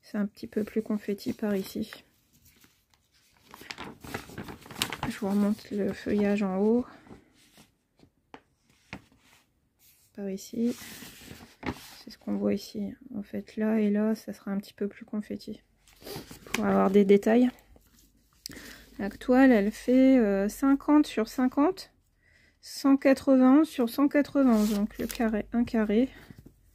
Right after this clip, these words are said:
On regarde la toile. Ah ouais, c'est chouette. Ouais, j'aime bien. Des zones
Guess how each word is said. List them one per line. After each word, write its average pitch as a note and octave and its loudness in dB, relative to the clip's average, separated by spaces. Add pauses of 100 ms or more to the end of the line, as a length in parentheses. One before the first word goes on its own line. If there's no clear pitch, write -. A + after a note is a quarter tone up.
(720)
On G#3+ -4
regarde A3 4
la F#3 0
toile. C4+ 2 (1800)
Ah G3 -4
ouais, G#3+ -2
c'est - -12
chouette. - -10 (1900)
Ouais, G#3 -4
j'aime G3 -4
bien. G3+ -4 (1200)
Des A3 2
zones G#3 4